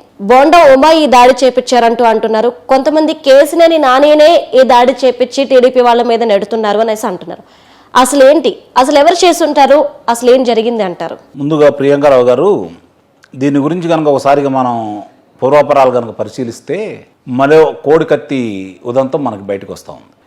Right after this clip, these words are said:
Speaker 2: ఇక్కడ ఇది కోడికత్తి గురించి ఎందుకు ఉదాహరించాను అంటే, ఆ రోజు కత్తి తీసుకొచ్చిన వాళ్ళు వేరు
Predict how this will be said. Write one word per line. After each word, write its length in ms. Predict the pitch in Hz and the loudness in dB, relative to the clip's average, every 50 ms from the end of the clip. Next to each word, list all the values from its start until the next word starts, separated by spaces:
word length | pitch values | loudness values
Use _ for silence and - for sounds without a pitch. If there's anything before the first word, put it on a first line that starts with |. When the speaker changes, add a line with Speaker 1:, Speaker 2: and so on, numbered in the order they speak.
| _ _ - | _ _ -16
Speaker 2:
ఇక్కడ 180 | 120 - 143 139 | -8 -2 0 0
ఇది 220 | 131 127 131 143 | 0 0 -2 -2
కోడికత్తి 420 | - 147 170 175 165 185 - 180 | -2 0 0 0 0 0 -2 -2
గురించి 240 | 156 165 160 165 143 | -2 -2 -2 -2 -4
ఎందుకు 220 | 147 147 156 147 151 | -4 -4 -2 0 0
ఉదాహరించాను 600 | 147 143 143 139 131 127 131 135 123 120 117 110 | 2 2 0 0 -2 -4 -4 -4 -4 -4 -6 -8
అంటే, 400 | 107 101 143 185 214 - - _ _ _ _ 120 | -8 -8 -6 -8 -8 -8 -12 _ _ _ _ 0
ఆ 140 | 123 135 147 | 2 2 4
రోజు 600 | 151 165 180 185 175 202 196 151 139 165 202 - - _ _ _ _ - | 4 4 2 2 2 0 0 0 0 -2 -4 -6 -8 _ _ _ _ -4
కత్తి 220 | 151 139 - 240 | -4 -4 -4 -8
తీసుకొచ్చిన 540 | 160 - 165 147 - - 170 160 - 165 156 | -12 -12 -12 -8 -4 -4 -4 -4 -2 -2 2
వాళ్ళు 240 | 147 139 131 123 117 | 2 2 2 2 0
వేరు 260 | 110 107 104 - 147 | -2 -4 -4 -6 -10